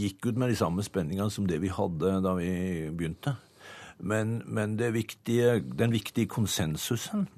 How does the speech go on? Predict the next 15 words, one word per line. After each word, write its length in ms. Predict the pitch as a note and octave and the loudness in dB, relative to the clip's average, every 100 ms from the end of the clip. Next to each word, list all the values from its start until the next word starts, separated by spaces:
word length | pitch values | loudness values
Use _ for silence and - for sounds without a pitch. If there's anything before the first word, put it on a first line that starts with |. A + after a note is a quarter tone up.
| - | -12
eh, 500 | - B2 A#2 A2 G2+ G2 G2+ A2+ | -4 0 2 2 0 -2 -4 0
rundt 280 | G2 F#2 F2+ | 2 2 2
det 120 | F#2 | 0
bordet 500 | D2 C#2+ C2+ F2+ G2 | 0 -4 -2 0 2
er 300 | - D#2+ - F2+ | 2 -2 -2 0
jo 160 | G#2+ - | 0 0
at 160 | G#2+ - | -6 -2
alle 460 | A#2 G#2+ C2+ G2+ G#2+ - | 0 0 0 -2 -2 -2
må 280 | F2 F#2 B2 - | 0 0 -2 -6
snakke 500 | - C3+ - - D2 | -6 -6 -6 -8 -8
sammen 400 | D2 D2 A2 B2 | -6 -2 -2 -2
for 320 | - G#2 F2 | -2 -2 -2
å 60 | F2+ | 0
få 140 | G#2+ | 4
løst 760 | G#2 F2 D#2 F#2+ - - _ - | 4 4 2 0 -6 -14 _ -20